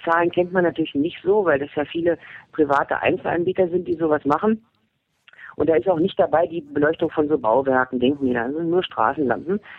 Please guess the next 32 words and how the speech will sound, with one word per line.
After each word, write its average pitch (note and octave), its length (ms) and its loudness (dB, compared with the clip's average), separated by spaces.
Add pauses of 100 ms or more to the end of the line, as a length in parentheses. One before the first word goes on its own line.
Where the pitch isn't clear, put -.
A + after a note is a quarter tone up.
(220)
Und D3 100 -4
die F3 80 -6
verbrauchen F3+ 460 0
schon F#3 140 -2
richtig F3 340 -4
gut - 160 0
Strom. E3+ 480 0 (400)
Und D#3 320 -2 (240)
wenn E3 180 0
man E3 160 4
sich E3+ 140 -2
jetzt D#3+ 160 -2
fragt, F3 280 -2
was E3+ 200 0
kostet F3+ 400 -4
das F3+ 100 0
eigentlich D#3+ 320 2
die C#3+ 100 -4
Stadt? D3+ 280 -2 (180)
Ähm, C#3+ 320 0
also C#3+ 160 0
in C#3 160 2
Rhein C3 380 2
ist F3+ 100 0
es E3+ 160 -8
zum E3 120 2
Beispiel D3 340 0
so, D3+ 240 2 (500)
die D3+ 100 -4
machen F3+ 300 0
diese D#3+ 180 2
Abschaltung E3+ 540 0